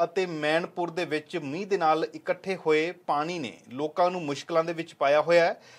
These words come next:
ਲਗਾਤਾਰ ਪਏ ਮੀਂਹ ਦੇ ਕਰਕੇ ਇਹਨਾਂ ਪਿੰਡਾਂ ਦੇ ਵਿੱਚ ਦੂਰ ਦੂਰ ਤੱਕ ਸਿਰਫ ਪਾਣੀ ਹੀ ਪਾਣੀ ਦਿਖਾਈ ਦੇ ਰਿਹਾ ਹੈ। ਸਾਰੇ ਲੈਂਡਮਾਰਕ ਮਿਟ ਚੁੱਕੇ ਨੇ। ਭਾਵ ਇਹ ਹੈ ਕਿ ਪਾਣੀ ਕਰਕੇ ਲੋਕਾਂ ਦੀਆਂ ਪੈਲੀਆਂ ਸਭ ਡੁੱਬ ਚੁੱਕੀਆਂ ਨੇ। ਲੋਕਾਂ ਦੇ ਗੋਡਿਆਂ ਤੱਕ ਪਾਣੀ ਜਮ੍ਹਾਂ ਹੋਇਆ ਪਿਆ ਹੈ।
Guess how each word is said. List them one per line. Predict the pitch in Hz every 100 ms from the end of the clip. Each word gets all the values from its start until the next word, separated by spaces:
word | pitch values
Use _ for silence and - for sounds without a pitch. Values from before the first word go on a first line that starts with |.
| -
ਲਗਾਤਾਰ | 147 160 165 202 202 196 196
ਪਏ | - 180 175
ਮੀਂਹ | 170 196
ਦੇ | 190
ਕਰਕੇ | 190 151 143 175 175
ਇਹਨਾਂ | 170 180
ਪਿੰਡਾਂ | 175 156 139 156
ਦੇ | 160
ਵਿੱਚ | 160 156 160
ਦੂਰ | 120 123 202 185
ਦੂਰ | 165 175 -
ਤੱਕ | - - 180 175 -
ਸਿਰਫ | 202 180 196
ਪਾਣੀ | 170 151 160 208
ਹੀ | 196
ਪਾਣੀ | 196 151 143
ਦਿਖਾਈ | 135 131 127 123
ਦੇ | 147
ਰਿਹਾ | 160 170
ਹੈ। | 180 190 - - -
ਸਾਰੇ | - - 180 196 196
ਲੈਂਡਮਾਰਕ | 165 160 156 165 160 -
ਮਿਟ | 180 156 123 131
ਚੁੱਕੇ | - 175 190 180
ਨੇ। | 180 185 - _ _
ਭਾਵ | 175 160 151
ਇਹ | 180
ਹੈ |
ਕਿ | 180 202
ਪਾਣੀ | 202 - 156 170
ਕਰਕੇ | 180 156 143 170 170 170
ਲੋਕਾਂ | 156 139 156 196 185
ਦੀਆਂ | 165 170 175
ਪੈਲੀਆਂ | - 156 151 165 170 175 - -
ਸਭ | 196 196 196 -
ਡੁੱਬ | 127 127 175
ਚੁੱਕੀਆਂ | 160 139 131 131
ਨੇ। | 110 104
ਲੋਕਾਂ | 139 156 196 185
ਦੇ | 185 180
ਗੋਡਿਆਂ | 151 127 139 165 180
ਤੱਕ | 175 156 165
ਪਾਣੀ | - 143 139
ਜਮ੍ਹਾਂ | 123 135 160
ਹੋਇਆ | 156 160
ਪਿਆ | 165 180 170
ਹੈ। | 170 190